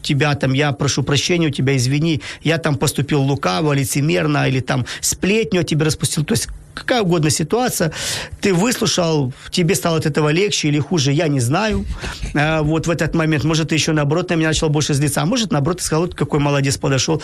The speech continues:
попросил, мне стало легче". Я говорю: <clears throat> "Поэтому прошу, Богдан, прости меня, э, как Бог и тебя, и меня прощает во Христе, и нас призывает". И ты говоришь: "Окей, хорошо, Руслан, я тебя, э, прощаю".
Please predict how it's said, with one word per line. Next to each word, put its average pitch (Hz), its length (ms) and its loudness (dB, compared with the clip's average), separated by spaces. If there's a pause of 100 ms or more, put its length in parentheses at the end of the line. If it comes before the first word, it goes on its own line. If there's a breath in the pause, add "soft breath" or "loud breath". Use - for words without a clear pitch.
(240 loud breath)
попросил, 147 460 0
мне 143 160 2
стало 139 360 0 (260 loud breath)
легче". 165 300 0
Я - 20 2
говорю: 151 200 0 (100)
<clears throat> 196 120 -2
"Поэтому 180 360 0
прошу, 170 280 0
Богдан, 160 300 2
прости 196 420 0
меня, 175 300 2 (400 loud breath)
э, 135 140 0
как 147 220 2
Бог 151 280 0
и 143 60 2
тебя, 170 320 0
и 170 60 0
меня 160 220 2
прощает 170 400 0
во 147 80 2
Христе, 147 340 0
и 139 40 2
нас 165 180 0
призывает". 143 540 0 (320 loud breath)
И 160 60 0
ты 156 120 0
говоришь: 180 240 2
"Окей, 247 280 0
хорошо, 190 320 0
Руслан, 156 280 2
я 185 140 2
тебя, 151 380 0 (380 loud breath)
э, 139 100 0
прощаю". 208 760 0